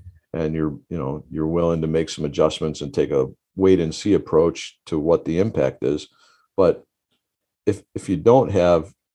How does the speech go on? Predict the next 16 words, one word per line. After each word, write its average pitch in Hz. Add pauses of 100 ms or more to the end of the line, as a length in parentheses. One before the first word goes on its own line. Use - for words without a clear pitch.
(140)
either 92
A, 92
a 85
very 90
good 85
control 92
system, 82
or 73
B, 92
a 80
very 85
good 82
control 80
system 80
contractor 80
or, 67